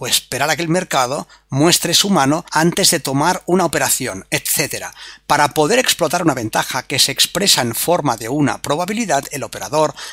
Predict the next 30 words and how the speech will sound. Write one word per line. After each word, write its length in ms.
debe 360
contener 800
su 180
comportamiento 800
a 160
un 200
conjunto 800
cerrado 720
de 140
opciones. 640
Vimos 360
que 80
debía 240
tomar 300
un 100
número 460
suficientemente 920
grande 300
de 80
operaciones 560
para 280
dejar 460
que 80
las 240
probabilidades 880
de 80
su 140
sistema 580
se 220
expresaran 800